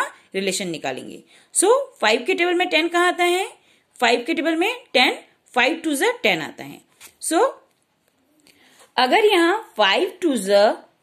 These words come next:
टेन हो रहा है, that means हमारा डिनोमिनेटर भी किससे मल्टीप्लाई होगा? टू से। So फ़ाइव टू जा टेन and सेवन टू जा क्या हो जाएगा? फ़ोर्टीन। तो यहाँ पे क्या आएगा?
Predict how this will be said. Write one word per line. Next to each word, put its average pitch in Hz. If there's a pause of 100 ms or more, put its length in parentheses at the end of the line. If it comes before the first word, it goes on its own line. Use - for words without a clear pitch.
(140)
टेन 269
हो 180
रहा 135
है, - (380)
that 247
means 415 (360)
हमारा 262
डिनोमिनेटर 277
भी 349
किससे 339
मल्टीप्लाई 339
होगा? 349 (320)
टू 190
से। - (500)
So 381
फ़ाइव 240
टू 285
जा 311 (100)
टेन 269 (360)
and 208
सेवन 220
टू 285
जा 311
क्या 311
हो 320
जाएगा? 339 (500)
फ़ोर्टीन। 160
तो -
यहाँ 226
पे 294
क्या 311
आएगा? 330